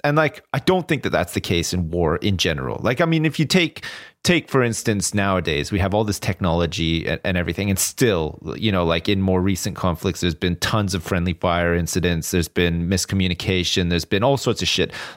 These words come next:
Imagine how much of that must have happened back then, you know, like, when there wasn't the technology,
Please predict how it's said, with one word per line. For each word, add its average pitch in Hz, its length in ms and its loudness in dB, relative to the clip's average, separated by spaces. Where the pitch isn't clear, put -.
Imagine 226 360 2
how 175 220 4
much 165 220 2
of 160 60 2
that 139 160 2
must 113 200 0
have 101 80 2
happened 104 380 0
back 101 260 -2
then, 113 340 2
you 120 120 0
know, 113 140 2
like, 95 220 2
when 98 100 2
there 90 100 2
wasn't 104 340 0
the 98 60 -2
technology, 98 800 0